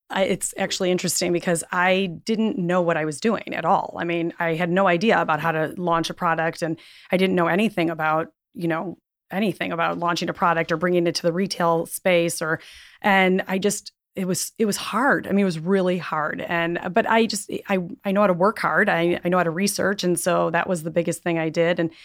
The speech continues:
I also then finally, one of the biggest struggles I think that, or mistakes I made is that I didn't get involved in, like, masterminds and different groups that would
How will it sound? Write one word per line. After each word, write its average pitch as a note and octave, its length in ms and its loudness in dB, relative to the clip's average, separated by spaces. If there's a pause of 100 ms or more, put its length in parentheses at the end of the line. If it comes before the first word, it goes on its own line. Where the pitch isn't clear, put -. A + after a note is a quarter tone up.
(360)
I G3 180 4
also F#3+ 440 4
then G3+ 320 4
finally, F3+ 600 0 (520)
one A#3+ 100 4
of C4+ 40 6
the B3+ 80 6
biggest A#3 260 4
struggles G3 320 0
I F#3 80 2
think F#3 240 -2
that, - 280 0
or F3+ 120 4
mistakes - 540 0
I F3+ 80 2
made F3 240 0
is D3+ 80 -4
that F3+ 100 0
I F3 60 2
didn't G3+ 260 -2
get F#3 160 -2
involved D#3+ 360 0
in, D3+ 100 -4
like, D3 160 -8
masterminds E3 800 -2
and E3 140 -2
different F3+ 300 -4
groups F3+ 420 -2
that E3+ 200 0
would E3+ 200 -2